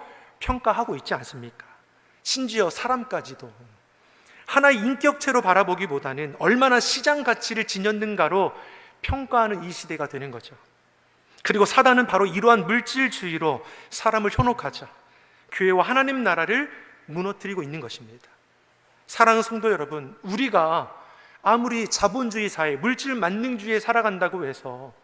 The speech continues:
여러분, 우리도 자본을, 우리도 세상 권세에 붙들리게 된다면 우리도 똑같은 죄악된 삶을 살아갈 수밖에 없을 것입니다. 하지만 저와 여러분은 예수님 믿어 구원받은 하나님의 자녀입니다.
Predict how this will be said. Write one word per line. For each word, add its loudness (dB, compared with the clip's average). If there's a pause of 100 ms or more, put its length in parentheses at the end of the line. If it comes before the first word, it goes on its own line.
(1000)
여러분, 2
우리도 2
자본을, -2 (960)
우리도 2
세상 0
권세에 0
붙들리게 -4
된다면 -8
우리도 -4
똑같은 -6 (520)
죄악된 2
삶을 -2
살아갈 0
수밖에 -8
없을 -10
것입니다. -16 (400)
하지만 0
저와 0
여러분은 -6
예수님 -4
믿어 -2 (520)
구원받은 0
하나님의 -2
자녀입니다. -8